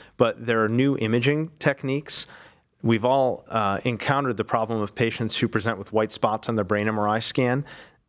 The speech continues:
and trying to determine, are these white spots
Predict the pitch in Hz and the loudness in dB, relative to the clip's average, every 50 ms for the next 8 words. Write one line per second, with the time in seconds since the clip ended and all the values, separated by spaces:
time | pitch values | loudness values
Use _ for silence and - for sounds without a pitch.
0 | _ - 123 117 110 107 104 101 101 95 - - - - - 139 127 123 123 123 | _ 0 0 0 0 -2 -2 -2 -2 -4 -6 -6 -6 0 0 2 2 2 0 -2
1 | 107 101 104 113 - - 123 117 113 110 107 104 104 104 117 117 117 107 - - | -4 -2 -4 -4 0 0 0 0 2 0 0 0 0 0 2 2 2 2 0 2
2 | - 107 110 113 - - - - 110 107 101 - - - | 2 2 2 2 0 -2 0 0 0 0 0 -4 -12 -14